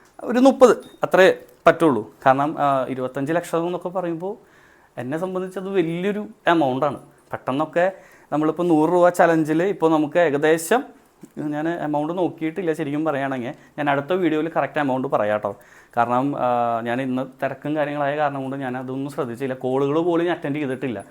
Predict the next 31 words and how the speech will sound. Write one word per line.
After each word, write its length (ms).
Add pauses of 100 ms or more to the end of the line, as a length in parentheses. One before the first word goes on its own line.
(340)
റെസ്ക്യൂവിൻ്റെ 440
കാര്യങ്ങളൊക്കെ 360
പറഞ്ഞിട്ട് 300
കുറേ 180 (140)
പേര് 180
എന്നെ 140
വിളിച്ചു. 260 (640)
ഞാൻ 160
പ-, 200
ഞാൻ 100 (160)
കമ്മ്യൂണിറ്റി 420
പോസ്റ്റ് 280
ഇട്ടിട്ടും 400 (440)
ഞാൻ 100 (140)
എല്ലാവർക്കും 360
ഷെയർ 220
ചെയ്ത് 200
കൊടുത്തു, 280 (180)
ആ, 40 (360)
കൊ-, 160 (220)
രണ്ട്, 180 (200)
രണ്ട് 140
ദിവസത്തേക്ക് 280
എന്നെ 160
വിളിക്കരുത് 560
എന്ന് 160
പറഞ്ഞിട്ട്. 280 (880)
കാരണം, 280 (720)
ആ, 20 (220)
നമ്മുടെ 220 (120)
വീട്ടിൽ 220